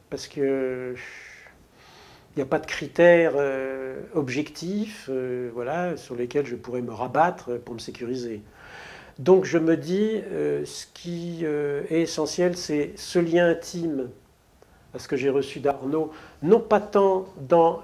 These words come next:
la forme extérieure de la transmission de l'enseignement, même si là, c'est important d'être le garant de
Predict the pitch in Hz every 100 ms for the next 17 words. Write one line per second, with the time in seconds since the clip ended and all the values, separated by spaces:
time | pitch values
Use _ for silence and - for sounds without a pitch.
0 | 131 147 - 190 170 147 - 175 - 175
1 | 151 151 170 185 185 165 139 139 - 160
2 | - 143 - 139 131 131 120 127 190 -
3 | _ _ 135 120 - 139 185 196 - -
4 | - - - - - 123 - - 170 160
5 | 135 127 120 135 123 151 180 180 - -
6 | - - - - 123 151 160 -